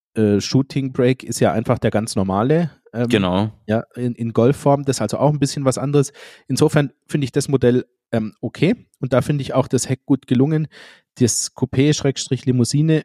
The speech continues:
Speaker 1: vom C L A, egal ob Mopf oder nicht Mopf, finde ich eine absolute Katastrophe. Es sieht aus wie ein zu heiß gewaschener C L S. <laughs> Ja, nur, dass die Proportionen überhaupt nicht mehr stimmen. Äh, er hat also wirklich Überhänge vorne und hinten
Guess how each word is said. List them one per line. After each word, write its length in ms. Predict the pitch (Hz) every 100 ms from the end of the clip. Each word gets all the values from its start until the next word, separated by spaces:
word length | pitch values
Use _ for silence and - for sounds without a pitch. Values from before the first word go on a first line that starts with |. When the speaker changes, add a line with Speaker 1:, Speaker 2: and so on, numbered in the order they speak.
| _
Speaker 1:
vom 300 | - 127 120
C 180 | - 135
L 100 | 117
A, 240 | 131 127 - -
egal 320 | 113 104 110
ob 160 | 107 -
Mopf 300 | 113 - -
oder 160 | 120
nicht 260 | 110 131 -
Mopf, 300 | 117 - - - - - _
finde 220 | - 113
ich 100 | 113
eine 180 | 107 98
absolute 560 | 135 - - 147 143 139
Katastrophe. 640 | 131 120 120 - 123 -
Es 100 | 123
sieht 180 | - 117
aus 280 | 107 117 -
wie 100 | 120
ein 220 | 110 101 -
zu 200 | 127 110
heiß 200 | 110 -
gewaschener 520 | 104 107 - 117 110
C 160 | -
L 80 | 101
S. 340 | 90 151 - -
<laughs> 40 | - - - - -
Ja, 180 | 110 120 -
nur, 180 | 131
dass 180 | 123 123
die 120 | -
Proportionen 640 | 120 - 117 113 - 131 131
überhaupt 380 | 117 123 -
nicht 180 | 135 -
mehr 100 | 110
stimmen. 540 | 101 - 143 131 151 147 - _ _
Äh, 360 | - 110 107 110
er 40 | - -
hat 200 | 110 - -
also 320 | - 107 113 110 _ _ -
wirklich 460 | 123 131 113 - _ _ -
Überhänge 640 | 147 147 120 120 113 92 _ _ _
vorne 380 | - 123 139 120
und 100 | 101
hinten 540 | 139 143 - 120 120